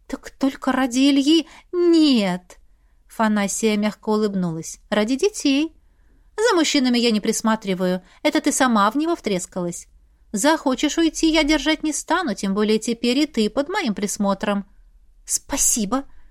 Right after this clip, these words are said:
искренне поблагодарила я, пусть и не ожидала, что почитательницы Фанасии не просто круг взаимоподдержки, а нечто большее. Это как-то чересчур для моего усталого мозга.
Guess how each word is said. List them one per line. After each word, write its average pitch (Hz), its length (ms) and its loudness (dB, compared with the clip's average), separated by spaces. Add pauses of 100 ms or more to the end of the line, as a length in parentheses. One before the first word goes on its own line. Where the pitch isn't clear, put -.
(200)
искренне 233 460 0
поблагодарила 220 720 0
я, 196 280 0 (280)
пусть - 260 -4
и 226 40 0
не 226 120 2
ожидала, 233 580 2
что - 220 -6
почитательницы 214 920 -4
Фанасии 220 600 -2
не 247 160 0
просто 277 380 -2
круг 220 280 -2
взаимоподдержки, 208 920 0
а 202 80 0
нечто 226 340 -2
большее. 180 640 -2 (360)
Это 269 280 0
как-то 247 340 -2
чересчур 247 640 0
для 214 180 -2
моего 190 300 -2
усталого 196 460 -4
мозга. 175 460 -4